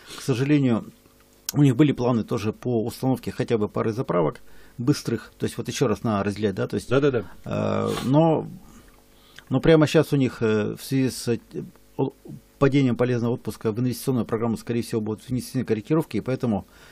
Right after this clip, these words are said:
Speaker 1: эти заправки не попали. М, мы знаем, что торговые центры, как ни странно, торговые центры,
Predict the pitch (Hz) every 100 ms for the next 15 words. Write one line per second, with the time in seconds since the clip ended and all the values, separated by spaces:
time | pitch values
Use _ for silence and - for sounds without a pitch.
0 | - 139 139 101 98 117 - 95 92 92
1 | 78 - - _ - - - - - 107
2 | 107 127 139 - - 143 151 135 139 147
3 | 127 - - 143 131 123 107 - 165 -
4 | 131 127 131 117 151 135 - 110 131 -
5 | 127 110 101 - 131 127 123 117 127 120
6 | 107 104 95